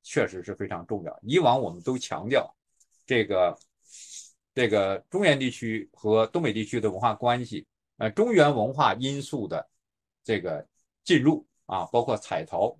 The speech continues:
为主的这种进入。但是甚至在早期的时候，有的人认为还是红山文化就是中原仰韶文化的一种变体，啊，认为它不是一个独立的文化。那么后来在本地区这个兴隆湾文化发现之后，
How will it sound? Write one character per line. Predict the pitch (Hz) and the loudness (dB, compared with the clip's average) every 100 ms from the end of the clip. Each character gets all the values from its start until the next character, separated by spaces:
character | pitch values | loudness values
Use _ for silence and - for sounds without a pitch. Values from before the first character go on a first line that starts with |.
| - | -8
为 | 104 | -8
主 | 117 - | -8 -12
的 | - 87 | -12 -4
这 | 110 | -4
种 | 87 | -4
进 | - 113 | -8 -8
入。 | 98 - _ _ _ - | -6 -12 _ _ _ 6
但 | 160 | 6
是 | 147 139 127 - _ _ _ _ | 8 2 0 -12 _ _ _ _
甚 | - 185 | 2 4
至 | 139 143 | 6 6
在 | 160 135 | 6 4
早 | 135 87 | 4 2
期 | 87 175 | 2 2
的 | 147 | 4
时 | 113 | 2
候， | 95 110 | -2 -2
有 | 101 92 | -2 -4
的 | 90 | -6
人 | 92 120 | -6 -2
认 | 135 | -2
为 | 104 | -2
还 | 92 | -4
是 | 98 | -6
红 | 95 110 | -6 -2
山 | 127 | -2
文 | 107 | 0
化 | 101 | -4
就 | 104 | -6
是 | 95 87 | -10 -10
中 | 113 110 | -8 -4
原 | 107 | -2
仰 | 92 80 | -4 -6
韶 | 110 | -8
文 | 95 | -4
化 | 98 | -6
的 | 85 - | -6 -12
一 | |
种 | 101 82 _ | -20 -20 _
变 | 156 | -2
体， | 85 - _ _ _ _ _ _ _ _ | -2 -16 _ _ _ _ _ _ _ _
啊， | 85 78 _ | -10 -10 _
认 | 120 | -4
为 | 107 | -4
它 | 101 | -6
不 | 113 113 | -6 -4
是 | 131 | -4
一 | 113 | -6
个 | |
独 | 110 113 | -6 -4
立 | 123 | -4
的 | 90 | -4
文 | |
化。 | 90 151 - _ _ _ _ | -4 -6 -6 _ _ _ _
那 | 143 | -2
么 | |
后 | 139 220 208 | 4 6 6
来 | 120 107 | 8 6
在 | 139 | 6
本 | 113 85 | 2 -2
地 | 87 107 | -6 -10
区 | - 104 101 _ _ _ | -6 -8 -8 _ _ _
这 | 120 | 0
个 | 104 98 | 2 0
兴 | - 156 | 0 2
隆 | 151 | 6
湾 | 147 | 6
文 | 117 | 4
化 | 107 107 | 0 0
发 | 131 | 2
现 | 131 123 | 0 -2
之 | 139 | -4
后， | 147 165 | -2 -6